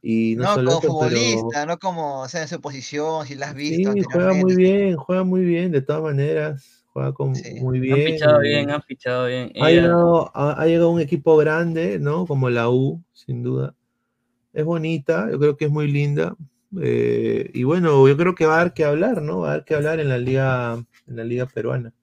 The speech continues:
Speaker 2: A mí lo
Speaker 3: Sí.
Speaker 2: que más me interesa como hincha de la U lo que haga en la cancha, ¿no? Si, si es bonita, ¿no? La verdad.
Speaker 1: No,
Speaker 2: Pero
Speaker 1: a mí
Speaker 2: ojalá
Speaker 1: tam-,
Speaker 2: juegue bien.
Speaker 1: bueno, a, a ti, porque yo no soy hincha de la U, pero yo, yo creo que sí puede ser un buen elemento. Ojalá que la convoquen para la selección peruana, ¿no?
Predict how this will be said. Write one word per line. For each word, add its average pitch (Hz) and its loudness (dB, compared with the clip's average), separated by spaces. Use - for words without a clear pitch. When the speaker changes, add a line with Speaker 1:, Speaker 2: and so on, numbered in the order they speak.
Speaker 2:
A 160 -4
mí 190 -4
lo 226 2
Speaker 3:
Sí. - -4
Speaker 2:
que 185 0
más 196 0
me 226 -2
interesa 190 -4
como 180 -6
hincha 202 -6
de 185 -2
la 160 -2
U 180 0
lo 190 -4
que 147 -6
haga 160 -2
en 175 -6
la 139 -4
cancha, 143 -6
¿no? 143 -10
Si, 135 -12
si 135 -12
es 135 -12
bonita, 127 -12
¿no? 113 -14
La 110 -14
verdad. 107 -16
Speaker 1:
No, 339 0
Speaker 2:
Pero 330 4
Speaker 1:
a 185 4
mí 220 6
Speaker 2:
ojalá 226 4
Speaker 1:
tam-, 220 4
Speaker 2:
juegue 190 4
bien. 151 -6
Speaker 1:
bueno, 160 2
a, 151 6
a 135 2
ti, 202 0
porque 151 0
yo 147 -2
no 180 -2
soy 170 -2
hincha 156 -4
de 160 0
la 135 2
U, 170 4
pero 120 0
yo, 123 0
yo 135 0
creo 175 4
que 151 2
sí 170 0
puede 165 0
ser 160 -2
un 156 -2
buen 156 0
elemento. 147 2
Ojalá 143 -2
que 180 -2
la 170 -2
convoquen 135 0
para 151 0
la - 2
selección 131 -4
peruana, 135 -2
¿no? 165 -8